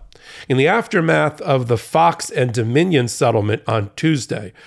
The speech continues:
one thing we learned, and one thing I've always known in my own career, is nothing concentrates the mind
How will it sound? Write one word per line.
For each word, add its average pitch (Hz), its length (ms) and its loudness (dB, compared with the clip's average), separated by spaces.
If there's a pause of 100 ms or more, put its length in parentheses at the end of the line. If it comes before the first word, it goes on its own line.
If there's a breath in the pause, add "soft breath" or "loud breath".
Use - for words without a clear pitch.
(260 loud breath)
one 175 380 2
thing 170 320 2
we 143 180 4
learned, 131 560 -2 (280)
and 123 120 -4
one 147 160 2
thing 143 160 2
I've 123 120 0
always 139 300 2
known 139 220 4
in 127 100 2
my 123 160 2
own 147 240 4
career, 123 640 0 (420 loud breath)
is 123 180 -2
nothing 208 400 0
concentrates 147 800 -2
the 123 140 0
mind 117 640 -2